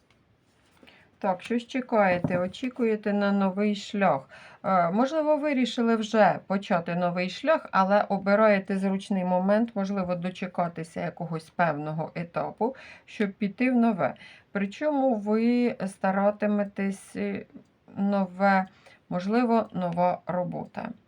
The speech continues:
Так, змінити. Можливо, нові знайомства, десь підете вчитися, зміните,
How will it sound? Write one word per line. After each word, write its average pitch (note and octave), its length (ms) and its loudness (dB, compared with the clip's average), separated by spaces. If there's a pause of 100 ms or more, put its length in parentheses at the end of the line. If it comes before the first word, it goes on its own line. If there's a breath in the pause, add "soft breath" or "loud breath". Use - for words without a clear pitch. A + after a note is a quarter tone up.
(160)
Так, A#3+ 300 -2
змінити. E3+ 600 -4 (340 loud breath)
Можливо, G#3 1040 0
нові F3+ 340 -2
знайомства, E3+ 1400 -2 (300)
десь E3 340 -6
підете D#3+ 420 -8
вчитися, F#3+ 560 -8
зміните, D#3+ 640 -6